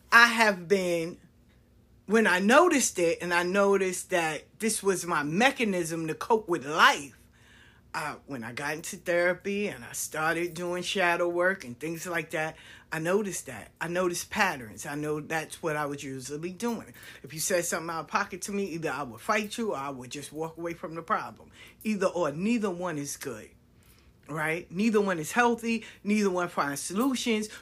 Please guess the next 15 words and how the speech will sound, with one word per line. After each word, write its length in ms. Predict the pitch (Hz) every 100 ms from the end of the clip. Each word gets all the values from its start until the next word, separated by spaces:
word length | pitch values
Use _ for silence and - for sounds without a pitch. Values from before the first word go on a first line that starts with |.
| -
We 160 | 233
can 180 | 226 190
agree 260 | 147 151 143
to 100 | 151
disagree. 640 | 180 247 247 202 226 233
You 120 | 226
go 180 | 202 170
on 100 | 165
about 320 | 143 143 147
yourself, 560 | 165 151 254 254 233 233 - -
and 180 | 170
that's 280 | 165 156 -
it, 280 | 339 - - _
right? 380 | 156 185 240 240 - -
So, 480 | - - 320 156